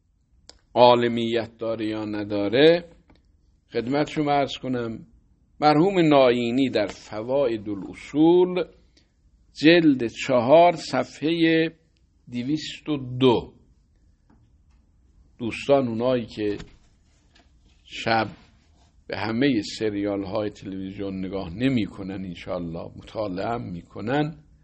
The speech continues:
حتماً در حد یک صفحه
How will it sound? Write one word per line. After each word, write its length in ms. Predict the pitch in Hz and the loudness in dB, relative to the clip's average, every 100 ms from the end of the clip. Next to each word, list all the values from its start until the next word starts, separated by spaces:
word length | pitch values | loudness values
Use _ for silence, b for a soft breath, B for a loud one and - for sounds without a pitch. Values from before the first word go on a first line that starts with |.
| _ _ _ _ _ _ _ | _ _ _ _ _ _ _
حتماً 560 | - 123 - 127 147 151 147 - _ _ _ - | -6 -6 -6 -2 -2 -2 -8 -18 _ _ _ -6
در 140 | 151 | -2
حد 300 | 135 165 160 | 0 -2 -2
یک 380 | 135 131 151 160 | -2 0 0 -2
صفحه 840 | - - 113 - - 135 156 208 | -8 -6 -6 -8 -8 -6 -6 -8